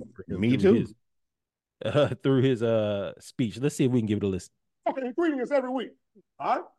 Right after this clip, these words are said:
Speaker 3: Win the effort battle, win the turnover battle, win the penalty battle, win the explosive battle. If we win those four things, we'll win the football game.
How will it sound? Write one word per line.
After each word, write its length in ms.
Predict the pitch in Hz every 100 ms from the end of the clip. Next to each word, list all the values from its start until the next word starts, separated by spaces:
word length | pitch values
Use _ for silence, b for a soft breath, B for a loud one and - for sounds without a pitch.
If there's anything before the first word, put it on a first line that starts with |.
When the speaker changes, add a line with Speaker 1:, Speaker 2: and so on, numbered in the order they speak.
| -
Speaker 3:
Win 200 | 403 392
the 60 |
effort 320 | 339 330 269
battle, 360 | 254 247 240 - -
win 160 | 403
the 100 | 370
turnover 400 | 349 320 277 262
battle, 320 | 247 240 - -
win 140 | 392
the 60 | 349 -
penalty 260 | 330 262
battle, 320 | 247 247 233 -
win 160 | 330 349
the 60 |
explosive 440 | 330 339 320 220 214
battle. 220 | 226 220 -
If 120 | 214
we 120 | 370
win 200 | 359 359
those 180 | 339 320 330
four 220 | 302 294
things, 180 | 269 202 -
we'll 140 | 196
win 120 | 180 180
the 60 |
football 360 | 277 277 143 117
game. 100 | -